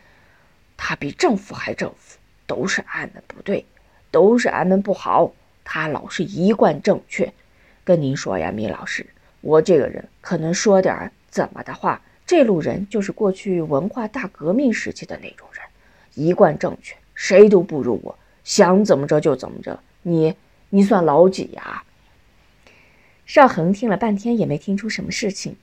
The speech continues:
也没再细问。里屋又有了一点动静，少恒赶紧跑进去看，保姆也起来了，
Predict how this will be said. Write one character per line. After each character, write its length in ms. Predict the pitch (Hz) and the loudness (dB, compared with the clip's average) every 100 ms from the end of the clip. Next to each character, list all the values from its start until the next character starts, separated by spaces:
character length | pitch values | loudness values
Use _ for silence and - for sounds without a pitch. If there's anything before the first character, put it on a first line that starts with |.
| _ | _
也 120 | 156 | -6
没 140 | 117 123 | -4 -6
再 140 | 160 | -8
细 260 | 170 - 185 | -8 -4 0
问。 200 | 202 - _ _ _ _ | 0 -2 _ _ _ _
里 200 | - 196 | 2 4
屋 220 | 185 226 262 | 4 4 4
又 200 | 269 208 | 4 4
有 160 | 151 | 0
了 100 | 147 | -2
一 60 | 156 | -4
点 200 | 135 - | -6 -8
动 200 | 190 170 | -8 -10
静， 200 | - - - _ - | -10 -14 -18 _ -6
少 220 | - 165 | 0 0
恒 260 | - 147 | -2 -6
赶 200 | 180 160 | -4 -4
紧 160 | 202 185 | -4 -4
跑 180 | - - | -6 -12
进 180 | - 151 | -12 -12
去 120 | - | -12
看， 240 | - 185 - _ | -12 -12 -14 _
保 140 | 139 | -2
姆 140 | 160 143 | -2 -2
也 140 | 110 | -6
起 200 | - - | -8 -10
来 180 | - - | -12 -14
了， 140 | - | -16